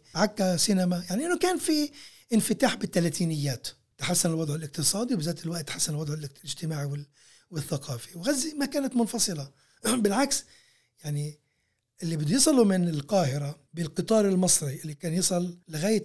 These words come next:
حيفا بده يمر بغزة، في قطار. هلا بتحكي اليوم بقول لك كان في قطار بغزة، كان في قطار. حتى بقي القطار بعد سبعة وستين، حتى الاحتلال الإسرائيلي شغله من تل أبيب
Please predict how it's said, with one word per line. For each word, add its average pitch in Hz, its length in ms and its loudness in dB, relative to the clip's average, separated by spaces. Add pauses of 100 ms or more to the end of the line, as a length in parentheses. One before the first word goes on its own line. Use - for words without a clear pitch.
حيفا 170 380 -4
بده 185 320 -4
يمر 247 180 4
بغزة، 208 560 -2
في 247 120 -2
قطار. 240 440 -2 (360)
هلا 190 100 0
بتحكي 180 320 -2
اليوم 208 200 2
بقول 214 120 -2
لك 190 100 -4
كان 214 160 0
في 226 120 -6
قطار 196 320 -2
بغزة، 190 320 -2
كان 285 180 0
في 254 180 -4
قطار. 254 360 -6 (580)
حتى - 200 -2
بقي 247 140 4
القطار 233 380 4
بعد 208 200 2
سبعة 208 240 2
وستين، 196 400 -2 (240)
حتى - 200 0
الاحتلال 226 340 2
الإسرائيلي 220 380 0
شغله 196 360 2
من 175 120 0
تل 185 180 -4
أبيب 190 320 -2